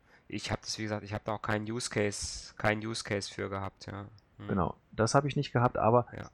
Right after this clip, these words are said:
Speaker 2: ich hab's, wenn ich's mal probieren wollte, ich hab's auch nicht verstanden, wie's, also, keine Ahnung,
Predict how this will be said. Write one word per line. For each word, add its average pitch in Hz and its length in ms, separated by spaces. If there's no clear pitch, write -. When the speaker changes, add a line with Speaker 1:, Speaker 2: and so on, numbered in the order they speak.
Speaker 2:
ich - 100
hab's, - 360
wenn 110 120
ich's 131 160
mal 113 220
probieren 135 360
wollte, 131 280
ich - 100
hab's - 160
auch 101 100
nicht 104 120
verstanden, 101 420
wie's, - 240
also, 101 240
keine 104 180
Ahnung, 82 220